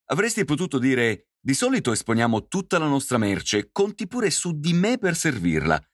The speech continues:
Le indico qualcosa di altrettanto valido, così lei può valutare nella massima libertà." Ecco, è una risposta nettamente migliore di quella brutta espressione:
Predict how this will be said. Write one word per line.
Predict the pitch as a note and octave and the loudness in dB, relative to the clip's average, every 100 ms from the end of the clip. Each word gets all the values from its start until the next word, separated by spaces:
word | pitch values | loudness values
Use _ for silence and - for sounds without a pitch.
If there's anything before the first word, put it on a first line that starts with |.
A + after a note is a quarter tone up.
| - | -2
Le | C3+ | 0
indico | F#3+ E3+ B2+ | 0 0 0
qualcosa | G#2+ G#2+ C#3+ C#3+ | 0 0 0 0
di | G#2+ | 2
altrettanto | A2+ G#2+ - B2 - - G3+ F#3+ D#3 | 0 0 -2 -4 -2 -2 -2 0 0
valido, | E2+ - C2 D2 - _ _ | 0 0 -2 -4 -8 _ _
così | C#3+ D3 A3+ | -2 -2 0
lei | E3+ | 0
può | - A#2 | 2 0
valutare | G#2 B2+ D3+ F#3 A3 | 2 2 0 0 0
nella | F#3 F#2 | 0 0
massima | F2 E2+ E2+ E2 | 0 0 0 0
libertà." | D#2+ E2 - A#2+ - _ _ | 0 -2 0 0 -2 _ _
Ecco, | - A#3 - G2+ - _ | -6 -2 0 0 -2 _
è | D3 | 0
una | C3+ G#2+ | 2 0
risposta | F#2+ G#2+ - - F3+ - G#3 | 0 0 -2 -2 -2 0 0
nettamente | D#3+ A#2 B2 - C3+ C#3+ G#3+ F3 - | 2 2 2 0 0 0 2 0 0
migliore | G2+ G#2 G2+ A2+ B2+ D#3+ F3 | 0 0 0 2 2 0 -2
di | |
quella | D3 G2 F#2 | 0 0 0
brutta | D#2 G#2+ A2+ A2 - | 0 0 2 0 -2
espressione: | F#2+ - A#2+ A#2+ - G2 F#2 G#2 - | -2 -2 -2 -2 0 0 2 0 -4